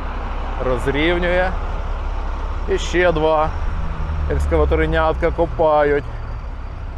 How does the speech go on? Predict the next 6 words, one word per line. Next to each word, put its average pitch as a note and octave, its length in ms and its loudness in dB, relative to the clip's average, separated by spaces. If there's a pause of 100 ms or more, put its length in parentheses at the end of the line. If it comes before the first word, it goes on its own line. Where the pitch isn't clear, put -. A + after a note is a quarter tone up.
(1800)
А F3+ 80 -4
за G3 100 4
роботою E3+ 680 2 (1000)
наглядає C3+ 680 0
їх C#3 160 0
батько, B2 600 2